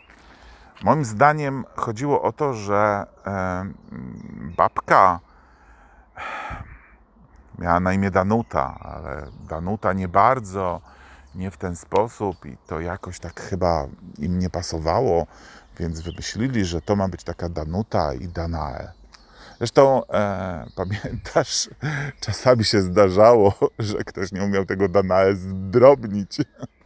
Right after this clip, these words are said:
<laughs> I ktoś po prostu mówił Danka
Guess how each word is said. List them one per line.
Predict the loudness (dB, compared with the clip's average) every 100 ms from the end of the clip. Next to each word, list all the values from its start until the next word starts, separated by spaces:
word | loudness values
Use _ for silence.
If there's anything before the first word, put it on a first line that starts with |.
| -10
<laughs> | _ -6 -6 -6 -10 -12
I |
ktoś | -6 -2 0
po | 0
prostu | 0 2 2
mówił | 4 6 6 4
Danka | 8 6 6 2 4 4